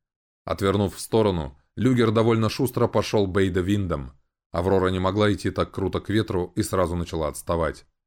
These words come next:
«Эх, не догоним», с досадой сказал Макаров. «Ну почему?»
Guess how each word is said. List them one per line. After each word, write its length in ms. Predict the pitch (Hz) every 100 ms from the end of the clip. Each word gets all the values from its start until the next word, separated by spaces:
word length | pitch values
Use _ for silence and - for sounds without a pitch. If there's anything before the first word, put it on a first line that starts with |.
| _ _ _ -
«Эх, 500 | 147 180 - - _ -
не 120 | 233
догоним», 680 | 196 175 180 190 165 95 71 _ _ _ _ -
с 120 | 80
досадой 380 | 92 85 98 85
сказал 340 | - 87 85
Макаров. 540 | 80 80 95 78 69 - _ _ _ _ _ -
«Ну 140 | 120
почему?» 500 | 139 - 151 101